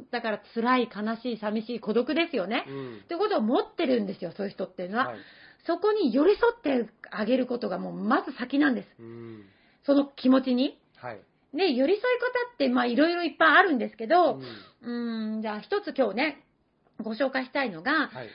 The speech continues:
Speaker 1: これをやってみていただきたいんですよ。自分がなんで愛されてないって感じるのか。
Speaker 2: うん。
Speaker 1: 誰に愛してほしいのか。
Speaker 2: はい。
Speaker 1: どうして愛されたいのか。
Speaker 2: うん。
Speaker 1: 何が自分にとって愛されてるっていうことなのか。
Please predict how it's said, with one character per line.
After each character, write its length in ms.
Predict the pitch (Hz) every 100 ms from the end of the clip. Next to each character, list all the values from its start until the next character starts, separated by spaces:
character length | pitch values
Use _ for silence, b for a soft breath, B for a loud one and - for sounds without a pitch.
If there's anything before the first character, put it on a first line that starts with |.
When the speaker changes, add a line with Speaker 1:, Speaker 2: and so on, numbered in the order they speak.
| -
Speaker 1:
こ 120 | -
れ 80 | 320
を 60 | 381
や 100 | 320
っ 60 |
て 80 | 320
み 120 | 349
て 80 | 285
い 60 | 208
た 80 | 196
だ 100 | 202
き 80 |
た 100 | -
い 40 | 202
ん 40 |
で 80 | 170
す 60 | 175
よ。 140 | 143 b b b b -
自 160 | 202 247
分 80 | 254 427 415 453 381
が 160 | 196 -
な 160 | 180 233
ん 220 | 539 440
で 80 | 339
愛 300 | 330 240 233
さ 100 | 262
れ 100 | 254
て 80 | 196
な 160 | 214
い 40 | 226
っ 60 | 214 _ -
て 80 |
感 240 | 190 202 208
じ 120 | 214
る 80 | 208
の 80 | 190
か。 180 | 160 - _ 113
Speaker 2:
う 20 |
ん。 420 | 117 117 113 107 90 b b b b -
Speaker 1:
誰 340 | 185 330 403
に 300 | 277 349 320 - _
愛 200 | - 226
し 80 | 202
て 80 | 175
ほ 80 | 151
し 180 | - -
い 40 |
の 100 | 160
か。 140 | 120 - _ _
Speaker 2:
は 160 | - 117
い。 80 | - _ _ _
Speaker 1:
ど 120 | 185
う 220 | 339 508 -
し 80 | -
て 360 | 330 381 - _ _ _ -
愛 220 | 247 254
さ 100 | 262
れ 100 | 233
た 180 | 226 226
い 60 |
の 100 | 185
か。 160 | - - _
Speaker 2:
う 20 | 120
ん。 240 | 117 98 b b b b -
Speaker 1:
何 320 | 277 554 466
が 260 | 247 349 277
自 220 | 165 202
分 180 | 240 269
に 140 | 262
と 140 | 269 277
っ 120 | -
て 220 | 240 226
愛 220 | - 277 294
さ 120 | 330
れ 100 | 359
て 160 | 349 233
る 80 |
っ 40 | 214
て 200 | - 202
い 120 | 214
う 40 |
こ 160 | 226 -
と 140 | 285
な 120 | 349 269
の 120 | 202
か。 200 | 151